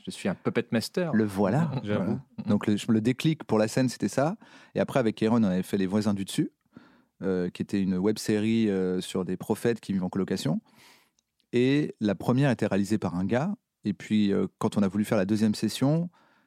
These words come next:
Speaker 2: euh, moi, j'étais venu, alors, moi, j'étais venu pendant la première, euh, version réalisée par un gars et j'arrêtais pas de donner mon avis, de faire chier tout le monde. Et donc, dans la deuxième, Kairon m'a dit, bah, viens, on le réalise ensemble. J'ai vu que t'avais des bonnes idées, on va réaliser ensemble, euh, la deuxième.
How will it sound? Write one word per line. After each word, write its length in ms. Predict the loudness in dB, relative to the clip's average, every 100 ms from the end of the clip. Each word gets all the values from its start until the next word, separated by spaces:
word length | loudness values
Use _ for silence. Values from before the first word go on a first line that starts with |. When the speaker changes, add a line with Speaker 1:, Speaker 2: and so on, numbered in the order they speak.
| _ _ -6
Speaker 2:
euh, 640 | -4 -2 -2 -2 -4 -4 -6 -6 -8 -10 -12 -8 0
moi, 160 | 2
j'étais 220 | 2 0
venu, 600 | 0 2 4 6 4 2
alors, 340 | -2 -4 -4 -2
moi, 120 | -2
j'étais 220 | 0 -2
venu 260 | 0 2 0
pendant 300 | 0 0 2
la 80 | 0
première, 460 | 0 2 4 2
euh, 540 | 0 -2 -2 -4 -6 -8
version 380 | -6 -4 0 0
réalisée 300 | 2 0 0
par 160 | -2 -2
un 100 | 0
gars 180 | 0 0
et 40 |
j'arrêtais 260 | -2 -4 -2
pas 100 | -2
de 60 | 0
donner 160 | 0
mon 100 | 2
avis, 180 | 2 0
de 60 | -4
faire 100 | -6
chier 140 | -8
tout 80 | -2
le 60 | 2
monde. 160 | 2 0 -6 -20 -14 -4
Et 60 |
donc, 120 | 0
dans 80 | 2
la 120 | 0
deuxième, 500 | 2 0 2 2 0
Kairon 280 | 0 2 2
m'a 160 | 2 0
dit, 160 | 0
bah, 120 | 0 0
viens, 140 | 0
on 40 |
le 40 | 0
réalise 300 | 0 0 -2
ensemble. 420 | -4 -2 0 0 0
J'ai 120 | -2
vu 260 | 0 0
que 80 | 0
t'avais 180 | 0 0
des 100 | 2
bonnes 160 | 0 -2
idées, 300 | 0 0 2
on 80 | 0
va 120 | 0
réaliser 220 | -2 -2
ensemble, 440 | -2 -2 -2 0
euh, 200 | 0 0 0
la 100 | 0
deuxième. 300 | 0 -2